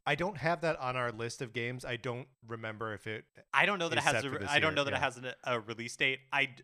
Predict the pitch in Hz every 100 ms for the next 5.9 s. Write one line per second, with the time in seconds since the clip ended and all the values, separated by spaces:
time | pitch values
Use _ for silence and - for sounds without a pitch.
0 | - 143 123 143 120 107 127 135 131 117
1 | 113 113 107 104 110 - 107 98 - -
2 | 101 95 - 98 92 92 - 95 160 -
3 | - - 220 233 240 180 123 123 135 104
4 | 101 98 - - _ _ _ - 151 127
5 | 135 131 135 160 147 143 - 143